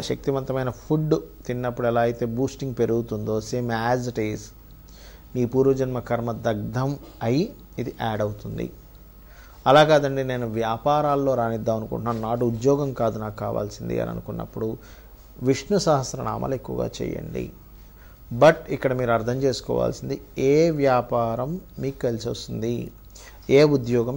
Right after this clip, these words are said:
మీకు కలిసి వస్తుంది. ఇక్కడ జ్యోతిషాస్త్రం ఎక్కడా కూడా నీకు ఉద్యోగం అస్సలు కలిసి రాదని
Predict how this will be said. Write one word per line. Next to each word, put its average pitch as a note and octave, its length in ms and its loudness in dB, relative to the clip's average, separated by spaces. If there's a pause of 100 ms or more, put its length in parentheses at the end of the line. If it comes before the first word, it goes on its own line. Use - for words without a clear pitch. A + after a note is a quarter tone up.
మీకు C3+ 180 -10
కలిసి A#2 300 -6
వస్తుంది. A#2 420 -8 (1120)
ఇక్కడ D3 220 6 (720)
జ్యోతిషాస్త్రం C#3+ 760 4 (640)
ఎక్కడా D3+ 340 6 (180)
కూడా B2+ 200 4 (160)
నీకు C#3+ 240 -4
ఉద్యోగం C3+ 420 4 (520)
అస్సలు C#3+ 340 0
కలిసి B2+ 220 0
రాదని A#2 340 2